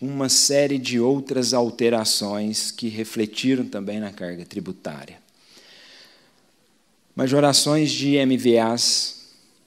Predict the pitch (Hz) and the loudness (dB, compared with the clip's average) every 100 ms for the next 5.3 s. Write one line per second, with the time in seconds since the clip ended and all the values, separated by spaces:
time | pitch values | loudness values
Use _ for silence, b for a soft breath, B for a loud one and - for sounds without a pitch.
0 | _ _ _ _ _ _ B B B B | _ _ _ _ _ _ B B B B
1 | 120 120 139 139 123 156 156 147 135 131 | 0 4 4 6 4 2 2 2 0 -2
2 | 131 113 - 131 123 117 120 - 120 120 | -6 0 2 2 2 4 4 2 0 -4
3 | 113 120 117 117 - 147 147 131 127 120 | -4 -2 -2 -4 -2 -2 0 -2 -2 0
4 | 113 98 104 110 107 98 107 98 101 87 | -2 0 -2 -2 -4 -14 -12 -10 -8 -4
5 | - 90 87 | -4 -4 -8